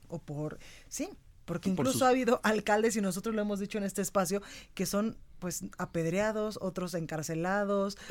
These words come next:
Speaker 1: porque
Speaker 2: Este,
Speaker 1: no cumplen sus promesas de campaña, ni lo
Speaker 2: otro
Speaker 1: que le prometieron al pueblo.
Speaker 2: Otros los corretean, este, cuando
Speaker 1: Sí.
Speaker 2: los <laughs> encuentran en la calle. Sí, no, es, es, es, es relevante. Hoy, hoy quería traer como un par de,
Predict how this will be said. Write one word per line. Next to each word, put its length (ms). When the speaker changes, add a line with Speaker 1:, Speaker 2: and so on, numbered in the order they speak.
Speaker 1:
porque 180
Speaker 2:
Este, 80
Speaker 1:
no 140
cumplen 300
sus 140
promesas 460
de 80
campaña, 540
ni 80
lo 60
Speaker 2:
otro 160
Speaker 1:
que 60
le 60
prometieron 400
al 100
pueblo. 540
Speaker 2:
Otros 300
los 120
corretean, 800
este, 280
cuando 240
Speaker 1:
Sí. 60
Speaker 2:
los 100
<laughs> 20
encuentran 400
en 80
la 100
calle. 300
Sí, 340
no, 200
es, 180
es, 380
es, 240
es 140
relevante. 420
Hoy, 120
hoy 100
quería 260
traer 140
como 180
un 80
par 180
de, 280